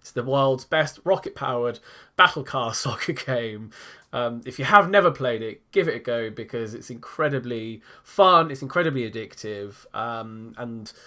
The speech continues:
yeah, it's now free to play. It used to be twenty odd dollars. It's now free to play, so it's worth a good look.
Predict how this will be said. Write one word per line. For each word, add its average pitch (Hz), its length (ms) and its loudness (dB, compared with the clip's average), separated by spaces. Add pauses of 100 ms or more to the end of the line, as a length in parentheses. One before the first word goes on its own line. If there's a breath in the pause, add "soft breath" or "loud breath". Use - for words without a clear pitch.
(420 loud breath)
yeah, 117 180 2
it's 110 180 -8
now 117 160 -2
free 117 280 -6
to 113 120 -12
play. 127 280 -2
It 123 80 -4
used 120 240 -6
to 120 80 -10
be 110 80 -12
twenty 117 260 -6
odd 107 180 -8
dollars. 113 380 -6
It's - 140 -14
now 160 160 2
free 110 240 -10
to 98 100 -18
play, 98 440 -12
so - 160 -14
it's 104 180 -14
worth 104 240 -8
a - 20 -12
good 135 180 -12
look. - 280 -8